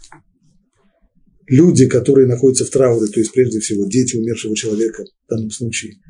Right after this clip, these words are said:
Ицхак, они первую, э, первый приём пищи после похорон,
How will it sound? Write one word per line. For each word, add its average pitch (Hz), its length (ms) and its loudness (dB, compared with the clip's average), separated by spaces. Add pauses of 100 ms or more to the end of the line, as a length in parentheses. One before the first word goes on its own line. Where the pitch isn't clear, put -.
(200)
Ицхак, - 500 -6 (960)
они 143 720 2 (460)
первую, 135 640 2 (380)
э, 98 500 -8
первый 127 360 2
приём 120 380 0
пищи 117 300 -4
после 113 340 -10 (100)
похорон, 156 560 0